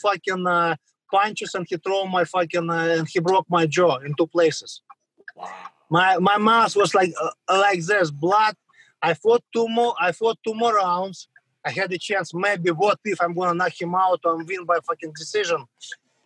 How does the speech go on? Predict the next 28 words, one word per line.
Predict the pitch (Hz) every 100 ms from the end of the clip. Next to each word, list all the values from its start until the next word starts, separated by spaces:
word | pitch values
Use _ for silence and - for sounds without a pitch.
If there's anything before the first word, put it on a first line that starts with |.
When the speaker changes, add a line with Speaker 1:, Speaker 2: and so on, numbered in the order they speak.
| - _ 151
Speaker 1:
And | 175 165 - 208
every | 262 247 240
time | 233 226 208
when | 202
Anthony | 220 220 208 202
punched | - 220 202 -
somewhere | 196 170 202 196
in | 190
the |
area | 190 196 190
of | 175 -
my | 185 165
chest | - 208 180
or | 170 -
fucking, | 180 165 175 175
like, | 175 165 - - _ _
touch | 190 196 160
the | 170 160
head, | 196 202 180 _ _ - - - _ _ 143
I, | 175 170 175
I |
felt | 175 - 247 226
like | 208
somebody, | - 226 214 202 190
like, | 196 196 175
stick | - 220 185
maybe | 202 190 175
fucking | 208 185 196 175